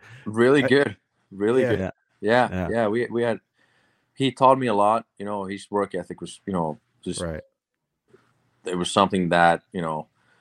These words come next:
Speaker 1: he thrived on throughout his career, and that's, like, he, why he made it was because his work ethic.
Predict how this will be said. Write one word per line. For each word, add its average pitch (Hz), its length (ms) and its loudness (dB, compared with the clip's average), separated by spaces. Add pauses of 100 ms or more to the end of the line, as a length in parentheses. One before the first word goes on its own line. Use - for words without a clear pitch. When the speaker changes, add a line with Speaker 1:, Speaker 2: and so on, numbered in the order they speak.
(420)
Speaker 1:
he 101 160 -2
thrived 95 400 4
on 82 200 -6
throughout 92 260 -2
his 85 120 -6
career, 87 340 -2
and 82 120 -4
that's, 82 220 -8
like, 80 180 -6
he, 82 480 -6 (480)
why 87 400 0
he 82 320 -4 (640)
made 90 240 4
it 80 240 -4
was 78 200 -6
because - 360 -4
his 76 140 -12
work 78 240 -6
ethic. 73 300 -10